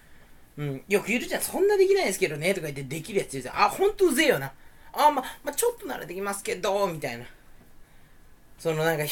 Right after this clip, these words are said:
表現とさ、実行。表現、比喩と現実があってねっていうかさ、その口とやってることが違えのよな。もう本当にできないです。で、本当にできないって、「ちょっとできるんでしょ」って、本当にできない。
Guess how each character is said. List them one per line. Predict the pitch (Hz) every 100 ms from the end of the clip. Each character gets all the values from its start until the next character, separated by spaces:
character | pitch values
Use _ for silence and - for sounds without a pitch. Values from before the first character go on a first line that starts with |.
| 349
表 | 392 403 403 381
現 | -
と | 151
さ、 | 190 160 143
実 | 139 170 -
行。 | 185 202 - - - - - -
表 | 247 254 254 269
現、 | 247 151 - -
比 | - 381 370
喩 | -
と | 165
現 | 147 214 208
実 | 202 185
が | 175
あ | 175
っ |
て | - 131
ね | 131
っ |
て | -
い | 117
う |
か | 117
さ、 | 101
そ | 156
の | 151
口 | - - -
と | 392 262 - - - - -
や | 202
っ | 240
て | 302
る | 285
こ |
と | 262
が | 165
違 | - 185
え | 170
の | 120
よ | 117
な。 | 143 147 - -
も | 151
う | 143
本 | 214 240
当 | - 285
に | 262
で | 156
き | 147
な | 139
い |
で | 117
す。 | - - - -
で、 |
本 | 190 349 392
当 | 403
に | 359
で |
き | 339
な | 302
い |
っ |
て、 | 208
「ち | 208
ょ |
っ | 240
と | 180
で |
き | 185
る | 226
ん |
で | 156
し | 160
ょ」 |
っ |
て、 | 147
本 | - 185 233
当 | 269
に | 240
で | 202
き | 202
な |
い。 | 156